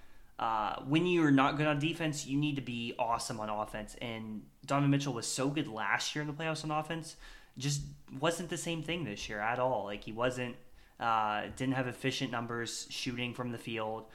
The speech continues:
I think he averaged about twenty-five, five and four, something along those lines.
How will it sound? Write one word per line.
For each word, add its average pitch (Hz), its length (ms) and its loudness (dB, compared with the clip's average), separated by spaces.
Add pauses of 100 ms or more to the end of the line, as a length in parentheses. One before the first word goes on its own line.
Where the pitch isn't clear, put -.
(180)
I 110 120 2
think 156 180 0
he 143 120 6
averaged 131 280 6
about 110 300 -2
twenty-five, 113 960 0
five 110 320 2
and 104 140 -8
four, 147 560 0 (240)
something 131 400 -2
along 117 340 0
those 117 300 -2
lines. 117 640 -4